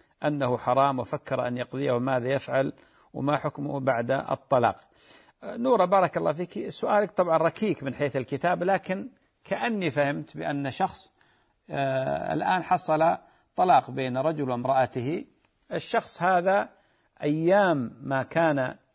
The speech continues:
آه، ما كان عقد الزوجية قائم حصل جماع في نهار رمضان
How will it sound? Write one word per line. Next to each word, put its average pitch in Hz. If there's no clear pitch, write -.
آه، 127
ما 135
كان 156
عقد 143
الزوجية 135
قائم 113
حصل 147
جماع 139
في 127
نهار 127
رمضان 143